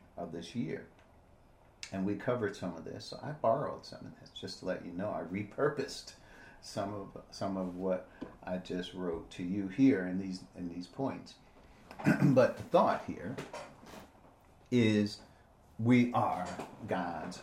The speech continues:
highest priority. Not only is it the authority, uh, and the dignity and the majesty and the elevation that we have been raised to,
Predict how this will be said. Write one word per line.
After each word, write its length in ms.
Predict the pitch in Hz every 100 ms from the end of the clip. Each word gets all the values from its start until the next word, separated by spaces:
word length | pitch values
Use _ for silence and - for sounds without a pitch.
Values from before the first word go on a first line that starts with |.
| -
highest 360 | 87 - -
priority. 500 | - - 82 - - 104
Not 300 | 117 117 127
only 460 | 117 107 101 92
is 180 | 98 92
it 140 | 85
the 100 | 95
authority, 720 | 87 - 123 147 143 135 135 139 - - - - - - - -
uh, 520 | 101 101 - 95 92 - -
and 180 | 98 92
the 60 |
dignity 800 | 87 135 143 139 135 131 127 123 - - - - - -
and 140 | 90 87
the 60 |
majesty 920 | 95 135 143 131 131 - 131 127 127 - - - -
and 140 | 98 95
the 100 | 92 110
elevation 1040 | 107 95 92 127 156 151 - 135 139 131 127 -
that 220 | 107 101
we 100 | 113
have 160 | 107 92
been 180 | 90 92
raised 540 | 135 160 160 151 -
to, 340 | - 156 -